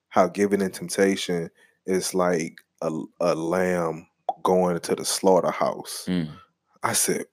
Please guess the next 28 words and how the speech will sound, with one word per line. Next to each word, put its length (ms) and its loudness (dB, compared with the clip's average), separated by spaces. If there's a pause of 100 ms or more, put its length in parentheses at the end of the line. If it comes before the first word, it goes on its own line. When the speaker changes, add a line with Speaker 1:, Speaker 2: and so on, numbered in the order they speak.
Speaker 1:
"Ooh," 240 0 (1160)
that 120 4
whole 260 -2
sent 320 0
chills 520 6
down 220 2
my 180 6
Speaker 2:
Yeah. 60 0
Speaker 1:
body. 420 0 (180)
<laughs> 200 -10
I 80 2
said, 280 6
"You 60 2
going 300 6
to 120 0
the 120 0
slaughterhouse?" 1080 6
Speaker 2:
Yeah. 320 0 (280)
Speaker 1:
Just, 260 8
just 240 2
prancing 440 8
around, 440 10
just 160 6 (640)
<laughs> 760 4
Speaker 2:
'Cause 240 8 (1000)
it's 220 6
so 260 6 (100)
much 380 2